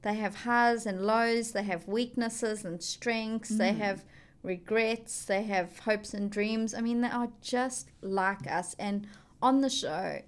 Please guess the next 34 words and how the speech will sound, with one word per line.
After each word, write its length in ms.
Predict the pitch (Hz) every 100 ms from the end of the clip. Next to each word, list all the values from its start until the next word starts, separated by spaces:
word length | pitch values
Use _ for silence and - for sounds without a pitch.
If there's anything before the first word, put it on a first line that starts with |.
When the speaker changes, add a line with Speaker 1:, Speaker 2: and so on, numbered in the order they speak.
| - -
Speaker 1:
they 160 | 208
show 260 | 208 - 226 208 202
us 180 | 208 - - -
all 200 | 226 233
of 140 | 214
this, 340 | - 151 - -
you 60 |
know, 120 | 208 190
the 180 | 202
Speaker 2:
Mm. 160 | 180 135
Speaker 1:
good, 360 | 220 214 208 - -
the 80 | 208
bad, 580 | - - 180 180 175 - -
and 280 | 196 190
the 60 | 180 -
ugly. 520 | 190 190 85 65 - 160
Speaker 2:
Definitely. 640 | 170 - 120 - - - 156 - _ _
And 120 | 202 185
they 100 | 180
have 320 | 185 160 -
had 240 | 185 135
ugly. 540 | - - - - - - -
They've 180 | 175 170
had 220 | 190 -
really 340 | 160 156 151 156
hard 240 | 185 -
times, 420 | - - - -
and 80 | 170
they 60 | 175
don't 380 | 175 180 165 - -
shy 280 | - - 196
away 280 | 170 160 285
from 200 | - 165
it, 260 | 139 202